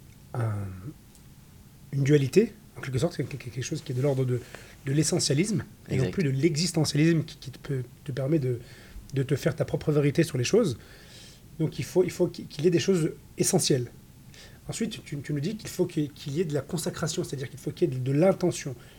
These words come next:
Speaker 1: une kavana. Il faut qu'il y ait un, une détermination dans l'humanité. Et à la fin, tu dis qu'il faut que l'humanité soit soudée. Donc en réalité, ce que tu es en train de dire, et c'est très juste, mais je,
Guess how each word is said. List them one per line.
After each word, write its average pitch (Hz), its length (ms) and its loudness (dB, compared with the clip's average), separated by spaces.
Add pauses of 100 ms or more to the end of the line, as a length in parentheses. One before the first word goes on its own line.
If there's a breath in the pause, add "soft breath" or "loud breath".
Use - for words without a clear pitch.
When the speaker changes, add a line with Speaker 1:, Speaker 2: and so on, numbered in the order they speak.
(160 loud breath)
Speaker 1:
une 143 120 0
kavana. 160 400 8 (420 loud breath)
Il - 60 -16
faut 165 100 -4
qu'il 135 220 -6
y 165 80 6
ait 160 40 8
un, 139 60 4
une 143 220 0
détermination 170 580 6
dans 147 240 2
l'humanité. 143 420 0 (600 loud breath)
Et 160 40 2
à - 20 2
la 160 60 4
fin, 233 120 -2
tu 185 100 -6
dis 220 60 -4
qu'il 220 100 -10
faut 160 100 -10
que - 80 0
l'humanité 156 340 2
soit - 140 0
soudée. 123 340 -2 (460 loud breath)
Donc 170 140 0
en 185 40 8
réalité, 180 380 4
ce - 320 -10
que 180 80 2
tu 160 60 2
es - 20 0
en 165 40 0
train 156 140 -4
de 147 60 -2
dire, 220 120 2
et - 40 0
c'est - 200 -8
très - 140 -4
juste, 123 400 -4 (460 loud breath)
mais 135 100 2
je, 120 140 2